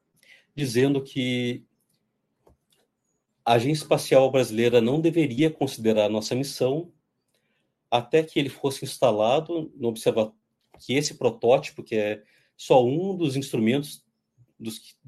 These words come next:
tantos que devem fazer parte da missão, né, fosse instalado lá e operasse por dois anos. Isso significa-, significaria um atraso de pelo menos quatro anos no nosso projeto.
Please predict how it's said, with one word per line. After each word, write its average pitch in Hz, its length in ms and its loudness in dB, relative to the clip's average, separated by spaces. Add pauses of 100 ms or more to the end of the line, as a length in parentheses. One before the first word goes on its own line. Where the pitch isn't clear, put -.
(160)
tantos 139 260 -2
que - 100 -10
devem 117 220 -2
fazer 110 280 -2
parte 113 360 -2
da 107 60 -2
missão, 123 400 -6
né, 127 220 -6 (600)
fosse 135 260 -4
instalado 143 480 4
lá 123 220 2
e 151 80 -2
operasse 127 640 0 (100)
por 131 140 -6
dois 117 720 -4 (280)
anos. 101 540 -2 (840)
Isso 180 240 -8
significa-, 160 640 0 (200)
significaria 135 760 -2
um 139 400 -2
atraso 117 480 2
de 131 80 -6
pelo 117 220 -4
menos 131 240 -6
quatro 143 640 -4
anos 131 580 -4 (720)
no 117 140 -2
nosso 110 260 -2
projeto. 98 560 -4